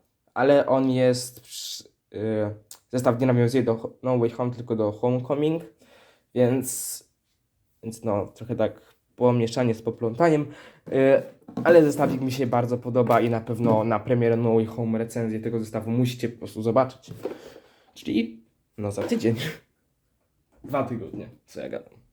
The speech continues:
No i przechodzimy do ostatniego, tutaj też wiem co, co jest. E, jest tutaj kalendarz adwentowy, ponieważ, nie wiem, zawsze taka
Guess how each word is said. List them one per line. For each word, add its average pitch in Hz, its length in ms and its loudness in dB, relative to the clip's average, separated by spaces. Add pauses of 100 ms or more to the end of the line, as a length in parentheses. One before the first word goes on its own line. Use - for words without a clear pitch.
(500)
No 277 100 2
i 269 80 6
przechodzimy 160 360 2
do 135 140 4
ostatniego, 131 580 2
tutaj 101 240 0 (140)
też 135 200 4
wiem 127 160 2
co, 123 120 -2 (140)
co 127 140 6
jest. 117 440 4 (560)
E, 107 480 0 (120)
jest 131 140 -2
tutaj 120 200 6
kalendarz 170 320 6
adwentowy, 135 440 2
ponieważ, 117 380 0
nie 123 100 2
wiem, 113 160 2
zawsze 117 320 0
taka 107 360 0